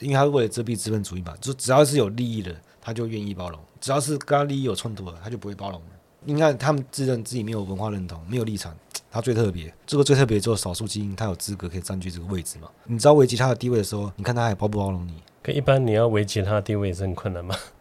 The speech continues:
Speaker 1: 所以会有多元主义，其实实际上就是为了遮蔽这背后的那个全球资本主义啊。他们会认同少数族群、跨性别，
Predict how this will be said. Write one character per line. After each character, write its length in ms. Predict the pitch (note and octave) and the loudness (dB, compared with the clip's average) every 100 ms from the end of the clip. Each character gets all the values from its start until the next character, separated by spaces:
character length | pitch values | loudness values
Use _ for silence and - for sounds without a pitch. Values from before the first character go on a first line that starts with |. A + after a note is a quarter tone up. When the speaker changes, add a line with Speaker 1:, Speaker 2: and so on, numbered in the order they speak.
| - | -8
Speaker 1:
所 160 | - E3 | 4 6
以 60 | |
会 140 | C#3 D#3+ | 8 8
有 80 | |
多 200 | A#2 C#3 | 8 6
元 180 | C3 B2+ | 6 4
主 240 | - A2 A#2 | 0 0 2
义， 80 | |
其 240 | A#2 - G#2+ | 2 0 0
实 80 | - | 0
实 140 | G#2+ | 0
际 80 | A#2+ | 2
上 180 | B2 A#2+ | 4 4
就 80 | |
是 140 | G#2 A#2 | 2 4
为 100 | A#2+ | 4
了 140 | G2+ | 4
遮 160 | - C3 | 6 6
蔽 180 | C3 B2 | 8 8
这 100 | A#2+ | 8
背 200 | C3 G#2+ | 8 8
后 140 | A2+ | 6
的 100 | G2 | 4
那 80 | G#2+ | 2
个 80 | G#2 | 0
全 160 | - F#2+ | 0 0
球 120 | G2+ | 0
资 100 | G#2 | 0
本 140 | F#2+ | 0
主 180 | F#2 F2 | 0 -4
义 100 | F2 | -6
啊。 80 | D#2+ - - | -6 -14 -4
他 100 | C#3 | 4
们 80 | C3+ | 6
会 80 | C#3 | 8
认 200 | C#3+ G2+ | 6 4
同 200 | F#2+ F#2 | -2 -2
少 240 | - G2 | -2 -4
数 240 | E2+ - G#2+ - | -4 -6 -6 -6
族 120 | F2 | -10
群、 280 | E2+ - F2 - | -6 -6 -6 -4
跨 180 | A2+ | 0
性 220 | G#2 A2 | 2 2
别， 140 | F2 | -2